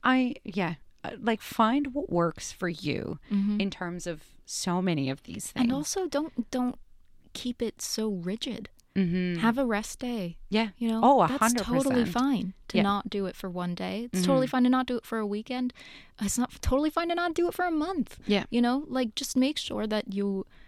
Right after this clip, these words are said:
Speaker 2: have that variety and that flexibility
Speaker 1: Mm-hmm.
Speaker 2: in not just your exercise, but also your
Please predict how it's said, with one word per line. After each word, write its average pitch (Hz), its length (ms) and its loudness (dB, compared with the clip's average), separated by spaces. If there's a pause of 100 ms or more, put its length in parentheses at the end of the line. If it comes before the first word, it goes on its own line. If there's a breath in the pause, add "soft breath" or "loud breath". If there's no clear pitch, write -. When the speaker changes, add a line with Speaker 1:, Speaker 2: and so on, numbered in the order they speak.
(420 soft breath)
Speaker 2:
have 214 280 0
that 190 180 -4
variety 196 640 -2
and 196 100 0
that - 120 -6
flexibility 170 1300 -8
Speaker 1:
Mm-hmm. 160 340 -4
Speaker 2:
in 170 320 -2 (280)
not 190 220 0
just - 240 -6
your 175 140 -4
exercise, 262 580 -6
but - 140 -12
also 180 260 -12
your 160 160 -10